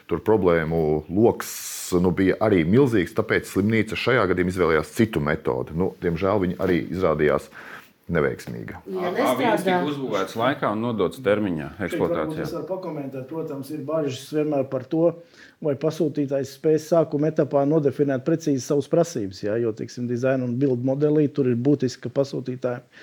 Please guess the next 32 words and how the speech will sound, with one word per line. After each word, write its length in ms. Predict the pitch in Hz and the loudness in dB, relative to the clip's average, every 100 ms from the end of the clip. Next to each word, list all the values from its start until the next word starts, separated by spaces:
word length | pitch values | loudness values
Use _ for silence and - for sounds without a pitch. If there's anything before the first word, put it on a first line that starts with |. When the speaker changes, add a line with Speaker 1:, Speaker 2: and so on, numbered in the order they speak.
| - - - | -20 -6 2
Speaker 4:
jāpiestrādā 640 | 147 139 123 143 135 135 127 | 4 4 2 2 2 2 2
tieši 260 | 156 120 | 2 0
pie 80 | 139 | -2
sākuma 400 | - 156 123 113 | 2 2 2 -2
posma, 460 | 110 107 107 113 110 | -2 -4 -4 -6 -6
vai 80 | 110 | -4
ne, 100 | 127 | 0
lai 160 | 127 | 0
būtu 240 | 110 110 - | 0 -4 -2
korekts 400 | 127 113 - - | 0 0 -4 -6
projektēšanas 720 | 143 156 156 156 - 147 165 | 0 2 2 0 2 0 2
uzdevums, 560 | 160 147 143 135 117 | 2 4 4 4 0
ja? 140 | 131 139 - - - - | -2 -2 -6 -20 -14 0
Un 180 | 131 127 | 2 4
iespējams 640 | 156 - 180 170 170 - | 4 6 6 6 4 0
pat 300 | - 160 170 | 2 2 6
ir, 80 | 156 | 6
eh, 400 | 147 143 147 151 160 | 8 6 4 4 6
jāuzprojektē 840 | 156 143 - 151 143 - 151 143 135 | 6 4 4 6 6 6 6 6 4
tātad 320 | 151 135 139 | 0 0 2
būvprojekts 480 | 143 160 160 139 - | 2 4 6 4 4
minimālā 480 | 160 151 147 139 143 | 2 4 4 4 4
sastāvā, 560 | 196 185 120 98 87 87 | 4 2 0 -2 -2 -6
ja? 200 | 98 117 - _ - _ - | -6 -8 -12 _ -20 _ -6
Un 80 | 120 | -4
attiecīgi 540 | 135 139 117 139 135 | 0 0 0 0 2
jau 80 | 135 | 4
to 120 | 180 165 | 6 8
var 80 | 120 | 6
tālāk 380 | - 120 110 101 | 2 0 0 0
laist 380 | 135 123 - - | 0 0 -2 -8
uz 460 | 113 113 120 123 | -8 -6 -6 -6